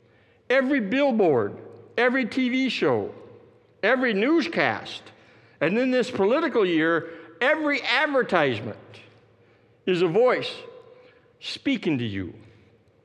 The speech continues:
isn't it? And it's hard to sort that all out.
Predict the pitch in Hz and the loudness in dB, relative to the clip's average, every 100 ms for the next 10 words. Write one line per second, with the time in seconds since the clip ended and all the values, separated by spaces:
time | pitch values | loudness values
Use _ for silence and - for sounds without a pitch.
0 | _ _ _ _ _ - 170 127 107 - | _ _ _ _ _ -2 0 0 -4 -10
1 | - - - _ _ _ _ _ _ _ | -20 -20 -20 _ _ _ _ _ _ _
2 | _ _ _ _ _ _ _ _ _ _ | _ _ _ _ _ _ _ _ _ _
3 | _ _ - 240 285 - 269 277 254 226 | _ _ -4 -2 0 0 2 2 2 0
4 | - 262 226 247 240 240 247 311 - - | 2 2 2 2 2 2 2 0 -4 -10